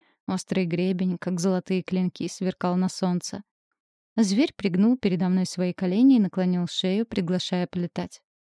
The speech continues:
"Хорошо, только совсем чуть-чуть. Здесь могут быть гаргулии или ещё какая-нибудь гадость", — сказала я, на что зверь презрительно фыркнул.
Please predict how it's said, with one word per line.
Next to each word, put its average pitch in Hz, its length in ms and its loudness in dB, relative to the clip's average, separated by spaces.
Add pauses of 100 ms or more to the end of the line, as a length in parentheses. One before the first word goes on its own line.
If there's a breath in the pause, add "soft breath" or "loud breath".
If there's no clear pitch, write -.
(640)
"Хорошо, 226 480 0 (240)
только 185 220 -2
совсем 185 420 -2
чуть-чуть. - 580 -8
Здесь 196 360 2
могут 180 280 2
быть 165 240 -2
гаргулии 185 640 2
или 196 280 2
ещё 190 280 -2
какая-нибудь 180 580 -2
гадость", — 185 440 0 (520 soft breath)
сказала 180 460 -2
я, 180 320 -2 (140)
на 185 120 0
что 196 240 0
зверь 175 320 -2
презрительно 185 640 0
фыркнул. 190 560 -6